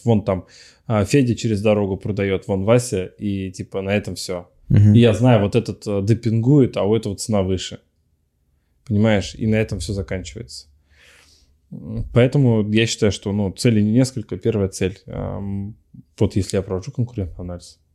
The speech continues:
Speaker 1: мне важно, какие технологии, инструменты мой конкурент сейчас использует. Какие воронки продаж, где он берёт клиентов, как он им продаёт, что он им пишет, м,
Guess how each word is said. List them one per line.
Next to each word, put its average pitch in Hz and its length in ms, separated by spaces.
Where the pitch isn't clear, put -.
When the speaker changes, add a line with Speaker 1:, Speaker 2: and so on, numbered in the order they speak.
Speaker 1:
мне 104 280
важно, 101 480
какие 107 440
технологии, 101 680
инструменты 110 600
мой 98 140
конкурент 104 420
сейчас - 300
использует. 95 420
Какие 147 300
воронки 123 340
продаж, 92 440
где 110 140
он 120 100
берёт 113 260
клиентов, 92 500
как 101 220
он 131 120
им 120 80
продаёт, 107 480
что - 220
он 123 120
им 123 100
пишет, - 380
м, 98 400